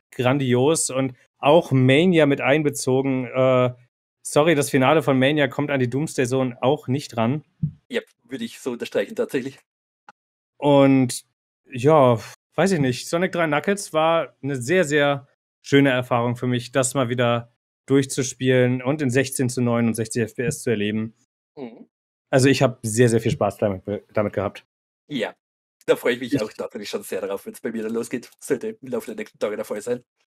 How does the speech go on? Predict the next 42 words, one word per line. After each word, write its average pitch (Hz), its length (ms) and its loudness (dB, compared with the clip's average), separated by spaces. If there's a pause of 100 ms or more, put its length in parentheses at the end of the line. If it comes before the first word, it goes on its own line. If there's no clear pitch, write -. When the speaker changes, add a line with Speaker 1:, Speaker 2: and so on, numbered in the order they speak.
(220)
Speaker 1:
Ich 127 140 0
habe 143 160 4
den 135 160 4
Story-Modus, 156 800 6
das 127 160 -4
muss 127 100 -2
ich 117 100 -8
dazu 127 260 -4
sagen, 117 380 -2
nicht 127 440 -2
gespielt. 127 580 -4 (420)
Speaker 2:
Mhm. 127 360 -10 (400)
Speaker 1:
Also 123 160 -2
ich 135 140 -2
hab 131 160 -6
die 123 240 -2
Spiele 123 320 -6
einzeln 156 320 -2
gespielt, 175 500 -6 (960)
äh, 139 60 0
was 123 760 4
mir 131 100 2
auch 123 80 0
die 127 60 -2
Möglichkeit 127 540 -2 (240)
gegeben 131 380 -4
hat 123 140 -2
zu 127 120 -8
sagen, 120 340 2
nö, 123 140 4
ich 123 100 0
mach 131 140 0
jetzt 123 160 -2
nicht 139 160 -4
die 123 100 -8
Death 123 220 0
Egg 123 180 -6
Zone 120 340 -2
aus 117 300 -6
Sonic 117 320 -4
zwei, 117 460 -2
sondern 110 580 -2